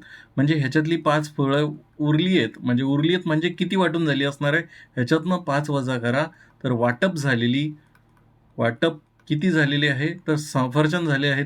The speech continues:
पंचवीस, प्रत्येक प्रकारची म्हटलेली आहे. तर ह्याच्यातून पंचावन्नमधनं पाच शिल्लक राहिली, तर वाटप किती झालेलं असणार आहे, पन्नास. आणि ऐंशीमधनं पाच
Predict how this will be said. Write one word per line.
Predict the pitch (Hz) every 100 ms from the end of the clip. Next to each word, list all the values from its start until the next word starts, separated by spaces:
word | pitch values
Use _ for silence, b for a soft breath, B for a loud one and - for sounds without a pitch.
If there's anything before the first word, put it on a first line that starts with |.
| -
पंचवीस, | 147 139 127 151 - B B B B
प्रत्येक | 151 151 196 185
प्रकारची | 165 156 151 156
म्हटलेली | 143 117 120 110
आहे. | 107 - -
तर | 120
ह्याच्यातून | 120 147 147 151
पंचावन्नमधनं | 147 127 160 160 165 156 160 170
पाच | 160 147 151 - - -
शिल्लक | 147 151 190 196
राहिली, | 160 117 120 165 185 B B B B -
तर | 165 170 - _ -
वाटप | 123 120 156 151
किती | 151 165
झालेलं | 151 147 151 151
असणार | 151 156 160
आहे, | 165
पन्नास. | 123 113 110 104 - b b -
आणि | 143 143
ऐंशीमधनं | 135 135 190 170 131 117 120 - _ _
पाच | 127 151 151